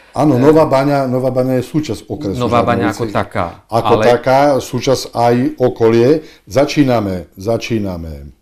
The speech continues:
Speaker 1: začíname v Hronskom Beňadiku.
Speaker 2: Aha, čiže aj tieto obce.
Speaker 1: Slovenská a Hronská brána.
Speaker 2: Aha, aha.
Speaker 1: Áno, Slovenská a Hronská brána. Odtiaľ sem, lebo tam nám končí aj hranica kraja.
Speaker 2: Mhm.
Speaker 1: A my by sme boli predsa len radi, aby sme sa orientovali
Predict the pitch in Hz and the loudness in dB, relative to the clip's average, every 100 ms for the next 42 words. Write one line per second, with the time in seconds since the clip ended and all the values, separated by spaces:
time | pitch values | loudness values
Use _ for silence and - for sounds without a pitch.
0 | _ 160 120 98 95 101 - 90 82 82 | _ _ -20 -14 -10 -10 -10 -12 -12 -12
1 | 90 90 - 78 82 80 82 101 165 135 | -12 -14 -14 -14 -12 -12 -12 -12 -10 -6
2 | 120 120 104 117 104 135 - 98 143 139 | -6 -6 -2 -2 0 -2 0 0 2 4
3 | 139 120 135 127 127 - 107 110 107 101 | 2 0 0 2 0 -2 -4 -2 -4 -6
4 | 92 82 90 87 101 135 170 95 95 95 | -8 -8 -6 -6 -6 -8 -10 -14 -14 -12
5 | 95 107 107 101 110 101 95 101 98 95 | -10 -8 -6 -6 -4 -4 -2 -6 -6 -8
6 | 95 98 107 120 120 _ _ - 113 - | -6 -6 -8 -10 -12 _ _ -8 -6 0
7 | 107 107 113 98 95 101 101 113 107 98 | 0 2 -2 -4 -4 -6 -6 -6 -6 -8
8 | 95 110 101 - 101 95 95 101 101 101 | -12 -12 -10 -10 -8 -8 -8 -8 -10 -10
9 | 85 92 82 87 147 - 101 85 110 _ | -14 -14 -12 -8 -10 -12 -20 -20 -20 _
10 | _ _ 98 123 147 143 139 127 135 135 | _ _ -4 0 0 0 -2 -2 -2 0
11 | 151 147 123 113 113 110 110 104 110 117 | -2 -2 -2 -2 -4 -4 -4 -2 -2 -4
12 | 117 _ _ - 98 104 113 - 104 117 | -8 _ _ -16 -10 -8 -6 -4 -4 -2
13 | 117 104 104 98 95 | -4 -6 -8 -8 -8